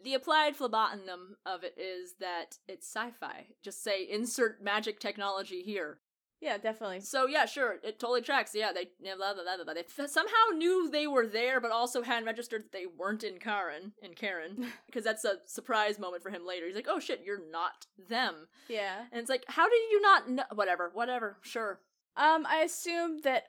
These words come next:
Speaker 2: when S G one was not on the planet, they scanned.
Speaker 1: Uh,
Speaker 2: Like,
Speaker 1: yeah, I
Speaker 2: when
Speaker 1: just like how they
Speaker 2: S G one went
Speaker 1: didn't
Speaker 2: home.
Speaker 1: scan 'em when they
Speaker 2: They
Speaker 1: came
Speaker 2: didn't get
Speaker 1: into the
Speaker 2: Teal'c.
Speaker 1: ship.
Speaker 2: <laughs>
Speaker 1: Dude,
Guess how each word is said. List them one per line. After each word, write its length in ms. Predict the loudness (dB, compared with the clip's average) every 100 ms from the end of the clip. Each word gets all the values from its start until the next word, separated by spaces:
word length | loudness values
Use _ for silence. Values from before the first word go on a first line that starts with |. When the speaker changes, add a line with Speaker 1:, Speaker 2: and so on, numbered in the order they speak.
| _ _
Speaker 2:
when 320 | -10 -2 -2
S 220 | 0 -4 -6
G 220 | -10 -10
one 320 | -6 -2 -2 -4
was 220 | -8 -8
not 340 | -6 -4 -6 -6
on 220 | -8 -6
the 80 | -10
planet, 560 | -10 -8 -8 -8 -10 -12 _ -8
they 140 | -8
scanned. 640 | -8 -14 -14 -10 -10 -10 -12 _ _ _ -4
Speaker 1:
Uh, 60 | 0
Speaker 2:
Like, 60 |
Speaker 1:
yeah, 60 | 0
I 40 |
Speaker 2:
when 100 | 0
Speaker 1:
just 40 | 0
like 160 | 2
how 120 | 2
they 60 | 2
Speaker 2:
S 20 |
G 60 | 0
one 80 | 0
went 140 | -2
Speaker 1:
didn't 100 | 0
Speaker 2:
home. 240 | -2 -2 -2
Speaker 1:
scan 640 | -6 -10 _ -6 -4 -4
'em 100 | -6
when 120 | -10
they 80 | -2
Speaker 2:
They 60 | 0
Speaker 1:
came 200 | 0 -2
Speaker 2:
didn't 20 |
get 80 | -6
Speaker 1:
into 140 | -2
the 60 | 0
Speaker 2:
Teal'c. 340 | 2 0 -2
Speaker 1:
ship. 100 | -4 8
Speaker 2:
<laughs> 720 | 10 10 6 2 2 4 4 4
Speaker 1:
Dude, 220 | 2